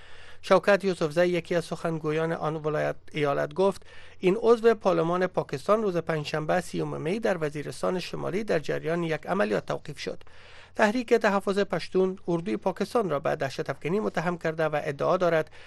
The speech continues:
که اعضای این اقلیت را به گونه مرموزانه و سیستماتیک هدف قرار می‌دهد. مقام‌ها در پاکستان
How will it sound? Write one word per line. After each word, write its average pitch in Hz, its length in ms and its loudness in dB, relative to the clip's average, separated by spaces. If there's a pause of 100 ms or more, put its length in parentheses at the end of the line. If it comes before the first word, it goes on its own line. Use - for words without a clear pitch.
(180)
که 185 100 2
اعضای 185 340 6
این 240 200 -2
اقلیت 175 480 -2
را 196 80 4
به 175 120 0
گونه 156 320 0
مرموزانه 156 580 -2
و 180 160 -2
سیستماتیک 165 720 -4
هدف 165 280 -4
قرار 143 220 -4
می‌دهد. 160 420 -8 (480)
مقام‌ها 190 340 4
در 202 160 6
پاکستان 185 580 2